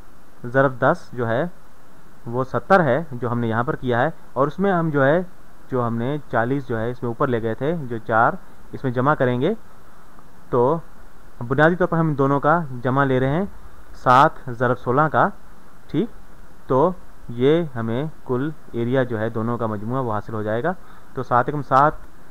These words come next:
जमा चार ग्यारह होता है, तो एक सौ बारह हो गया। ठीक, तो सत्तर जमा बयालीस जो है, वो एक सौ बारह हो जाता है। ठीक, सात एकम सात या सत्तर जो है, उसमें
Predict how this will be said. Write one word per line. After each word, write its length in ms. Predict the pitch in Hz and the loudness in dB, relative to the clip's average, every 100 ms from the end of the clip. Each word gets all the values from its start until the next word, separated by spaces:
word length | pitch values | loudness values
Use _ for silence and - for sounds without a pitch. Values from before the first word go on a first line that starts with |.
| - - - | -10 -10 -6
जमा 240 | 120 123 120 | -2 0 0
चार 300 | 123 117 123 | 2 2 4
ग्यारह 260 | 113 123 | 2 2
होता 200 | 135 123 | 2 0
है, 80 | 143 | -2
तो 100 | 135 | 0
एक 140 | 120 | -2
सौ 120 | - 139 | 0 2
बारह 240 | 117 120 | 4 4
हो 140 | 120 | 2
गया। 220 | 98 98 90 - - - - | 0 -2 -4 -8 -10 -10 -4
ठीक, 160 | 156 208 - - - - | -4 -4 -8 -10 -10 -2
तो 80 | 139 | -2
सत्तर 320 | - 139 180 | 0 2 4
जमा 240 | 160 151 147 | 4 4 6
बयालीस 400 | 123 127 165 160 | 6 6 4 2
जो 100 | 123 | 2
है, 200 | 117 165 | 2 2
वो 340 | 120 113 160 - - - - | 0 0 0 -2 -10 -8 -2
एक 160 | 127 | -2
सौ 100 | 151 | 0
बारह 200 | 127 113 | 4 4
हो 120 | 117 | 4
जाता 260 | 107 101 104 | 0 -2 -4
है। 140 | 98 - - - - - - - - - - - - - - - - - - - | -6 -8 -10 -12 -12 -12 -12 -12 -12 -12 -12 -12 -10 -10 -10 -10 -10 -10 -10 -8
ठीक, 180 | 135 185 - - - | -2 -2 -4 -12 -12
सात 360 | - 131 135 143 | -4 2 2 2
एकम 320 | 131 147 151 127 | -2 -2 -4 -8
सात 400 | - 123 117 160 - - - 127 | -4 2 4 4 0 -10 -8 -2
या 200 | 120 120 | 2 2
सत्तर 480 | - 123 - 156 190 - - - - - - - - - - - | 0 0 4 4 4 -10 -12 -10 -10 -10 -10 -10 -10 -10 -10 -10
जो 160 | 123 120 | -6 -2
है, 160 | 110 143 | 0 0
उसमें 440 | 143 127 120 156 | 0 0 0 0